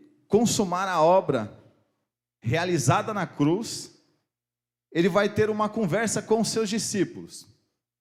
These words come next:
E ele vai falar com seus discípulos que está próximo o dia de ser levantado o Filho do Homem, dessa forma que Jesus descreve. E os discípulos,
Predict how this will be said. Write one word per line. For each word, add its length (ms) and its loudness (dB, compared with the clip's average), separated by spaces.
E 100 -4
ele 120 -4
vai 460 -2
falar 420 -2
com 120 -8
seus 220 -2
discípulos 880 -8
que 520 -6
está 260 -8
próximo 680 -6
o 80 -6
dia 220 -4
de 120 -8
ser 220 0
levantado 540 -2
o 40 2
Filho 240 -4
do 120 -4
Homem, 280 -2
dessa 260 -8
forma 320 -4
que 540 -8
Jesus 340 -4
descreve. 640 -4
E 80 -2
os 120 -2
discípulos, 840 -4